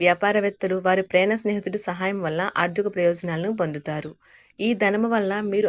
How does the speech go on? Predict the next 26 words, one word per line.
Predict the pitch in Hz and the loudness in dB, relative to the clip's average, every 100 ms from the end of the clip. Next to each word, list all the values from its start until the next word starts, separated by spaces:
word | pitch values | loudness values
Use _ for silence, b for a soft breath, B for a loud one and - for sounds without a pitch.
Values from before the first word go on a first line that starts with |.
| 170 | 0
అనేక | 185 208 214 | -2 -2 -2
సమస్యల | 180 185 - 214 196 | -2 -2 -2 -2 -2
నుండి | 180 214 | -2 0
బయటపడవచ్చును. | 170 165 170 151 156 - 156 151 - B B B | 0 0 -2 -4 -4 -6 -12 -14 -18 B B B
గృహస్థ | 190 220 240 - 226 | 2 2 2 2 4
జీవితం | 214 202 208 202 | 4 2 0 2
ప్రశాంతంగాను | 175 170 202 202 202 190 185 190 | 2 2 -2 -2 -4 -2 0 0
ప్రశంసనీయంగాను | 185 170 180 190 196 180 180 175 185 214 | -2 -2 -2 -4 -2 -2 -2 -4 -2 -4
ఉంటుంది. | 165 160 156 147 - _ B B B - | -6 -10 -12 -12 -12 _ B B B 0
ఒక | 220 220 | 0 2
ప్రేమకు | 196 208 220 220 | 2 4 2 0
గల | 208 202 165 | 2 2 0
అవకాశాలు | 165 196 202 196 196 170 | 0 0 0 0 0 -2
కనిపిస్తూనే | 165 170 202 - 190 220 | -4 -2 -4 -4 -4 -2
ఉన్నాయి, | 208 160 156 156 - B B B - | -4 -6 -6 -8 -10 B B B -2
కానీ | 202 226 | 2 2
స్వల్పకాలికం | 233 180 175 220 214 208 202 226 208 | 2 2 2 0 0 -2 0 -2 -2
మాత్రమే. | 147 - 151 151 147 b b - | -4 -6 -8 -8 -14 b b -6
ఈరోజు | 202 226 233 226 233 175 | 0 2 4 4 2 2
ఆఫీసులో | 185 220 220 214 | 0 0 2 2
మీరు | 202 190 190 196 | 2 0 0 0
చేయబోయే | 190 190 202 196 180 | 0 2 0 0 -2
పని | 180 185 175 | -2 -2 -4
మున్ముందు | 180 196 208 208 | -4 -4 -2 -2
మరో | 170 180 | 0 2
రకం | 190 185 | 2 -2